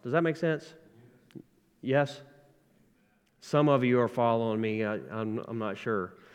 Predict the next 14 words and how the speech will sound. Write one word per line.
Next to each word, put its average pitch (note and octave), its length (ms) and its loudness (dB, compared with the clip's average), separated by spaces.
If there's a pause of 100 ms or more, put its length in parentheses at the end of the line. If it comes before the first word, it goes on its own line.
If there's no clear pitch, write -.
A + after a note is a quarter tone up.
(380)
Um, A2 580 0 (1300)
and C3+ 180 4
so C#3 580 8
that's D#3+ 300 4
what E3+ 140 8
it D3 80 4
is C#3 460 6 (360)
to C#3+ 100 2
guard C#3 300 6
the B2+ 60 -6
good C3 200 4
deposit. C#3 360 4
I C3+ 80 8
remember D3 580 6